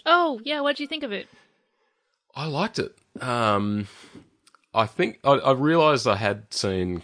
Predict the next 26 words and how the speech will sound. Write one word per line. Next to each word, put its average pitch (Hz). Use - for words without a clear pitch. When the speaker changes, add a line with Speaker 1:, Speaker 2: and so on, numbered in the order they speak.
Speaker 2:
clips -
before. 80
I 78
don't 80
know 78
whether 78
I'd 76
seen 76
things 76
on 76
YouTube 80
or 82
whatever. 80
So 78
I, -
I 160
can 78
remember 80
seeing 80
the, 80
the 87
guy 85
in, 82
um, 80
Captain 85
Pike's -